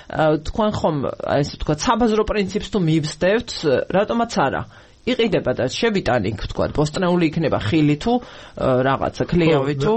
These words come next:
Speaker 2: აქ
Speaker 1: ღვინო თუ რაც
Speaker 2: პირველ
Speaker 1: არის.
Speaker 2: რიგში, რაც ბოლოს თქვით, ის არის, რომ, ამ, ამ-,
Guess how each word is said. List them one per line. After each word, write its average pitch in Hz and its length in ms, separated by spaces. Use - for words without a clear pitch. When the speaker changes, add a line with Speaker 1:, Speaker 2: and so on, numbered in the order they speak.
Speaker 2:
აქ 185 160
Speaker 1:
ღვინო 160 340
თუ 151 160
რაც 175 180
Speaker 2:
პირველ 170 200
Speaker 1:
არის. 180 100
Speaker 2:
რიგში, 170 220
რაც 131 300
ბოლოს 123 380
თქვით, 143 320
ის 120 200
არის, 120 300
რომ, 139 200
ამ, 110 300
ამ-, 156 300